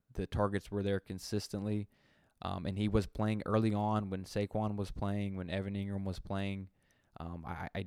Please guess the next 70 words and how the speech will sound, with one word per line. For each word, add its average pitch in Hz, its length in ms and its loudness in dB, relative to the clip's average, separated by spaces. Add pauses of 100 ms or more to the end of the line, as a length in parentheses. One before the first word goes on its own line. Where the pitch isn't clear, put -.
(100)
I 98 100 2
do 95 180 2
think 98 240 -2
he 98 80 -2
carves 95 320 2
out 95 100 2
a 92 60 -2
pretty 95 200 -2
solid 92 300 -2
role 95 140 0
in 95 40 -2
this 90 120 -4
offense 92 400 -2
as 87 100 -8
long 92 220 -2
as 90 100 -8
he 95 80 -6
can 92 260 -6 (100)
avoid 101 360 6
the 101 80 0
concussions, 98 560 0
which 98 200 0
are 98 180 2 (160)
getting 113 260 4
really 104 240 4
scary 95 300 2
at 87 80 -2
this 90 120 -8
point. 90 280 -4
He's, 92 160 -6
he's 98 160 -2
starting 98 260 2
to 87 80 -4
add 95 120 -2
those 92 200 -2
up 95 140 -2 (480)
quite 110 160 8
a 104 60 6
bit, 117 280 6
but, 95 140 2 (480)
man, 104 120 4
if 92 100 0
he 113 60 4
can 104 100 -2
stay 113 100 2
on 107 80 4
the 101 80 2
field, 107 240 6
I 95 60 4
think 104 200 -4
he's 98 140 -2
gonna 95 140 0
be 92 180 2
a 90 60 0
very, 98 420 6
very 95 280 2
nice 92 260 -2
flex 98 280 -2
play, 98 240 2
and 95 80 0
I 92 40 -2
think 98 180 -6
you're 92 80 -8
getting 92 160 -2
him 92 100 -4
at 90 60 -2
a 90 60 -4
pretty 92 200 -2
good 87 140 -2
discount. 90 340 -6